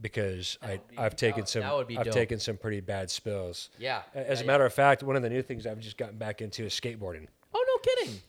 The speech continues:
Speaker 1: Yeah. So, uh,
Speaker 2: Cool. Oh,
Speaker 1: got
Speaker 2: yeah. I've seen some with you, with your son, right? Yeah.
Speaker 1: Yeah.
Speaker 2: It's, you
Speaker 1: So
Speaker 2: did, I
Speaker 1: I
Speaker 2: think you posted
Speaker 1: found,
Speaker 2: one
Speaker 1: I found
Speaker 2: recently.
Speaker 1: something,
Speaker 2: Very
Speaker 1: uh,
Speaker 2: cool.
Speaker 1: that my son actually really likes, and, and we skate together, and we go to the sh-,
Speaker 2: That's cool.
Speaker 1: skate park at Grant Park, and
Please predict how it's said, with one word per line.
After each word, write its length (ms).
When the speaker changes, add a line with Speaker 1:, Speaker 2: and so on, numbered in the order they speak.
Speaker 1:
Yeah. 340
So, 520
uh, 100
Speaker 2:
Cool. 400
Oh, 160
Speaker 1:
got 100
Speaker 2:
yeah. 80
I've 120
seen 280
some 180
with 140
you, 60
with 100
your 100
son, 320
right? 280
Yeah. 240
Speaker 1:
Yeah. 60
Speaker 2:
It's, 100
you 140
Speaker 1:
So 140
Speaker 2:
did, 40
I 40
Speaker 1:
I 40
Speaker 2:
think 120
you 40
posted 220
Speaker 1:
found, 100
Speaker 2:
one 100
Speaker 1:
I 20
found 140
Speaker 2:
recently. 60
Speaker 1:
something, 580
Speaker 2:
Very 180
Speaker 1:
uh, 220
Speaker 2:
cool. 100
Speaker 1:
that 80
my 120
son 260
actually 300
really 200
likes, 460
and, 260
and 180
we 160
skate 340
together, 320
and 60
we 100
go 100
to 60
the 100
sh-, 60
Speaker 2:
That's 340
cool. 300
Speaker 1:
skate 280
park 240
at 60
Grant 280
Park, 360
and 180